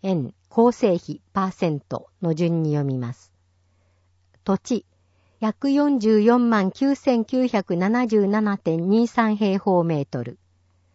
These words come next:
三千七百六十一億四千八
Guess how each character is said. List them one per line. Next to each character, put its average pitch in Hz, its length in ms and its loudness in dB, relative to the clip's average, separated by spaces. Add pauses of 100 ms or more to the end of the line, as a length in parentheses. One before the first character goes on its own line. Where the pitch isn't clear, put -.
(460)
三 269 340 -2
千 254 280 2
七 226 220 0
百 226 280 -2
六 190 280 0
十 226 260 2
一 208 280 0
億 160 400 0
四 214 260 2
千 240 260 0
八 185 140 -4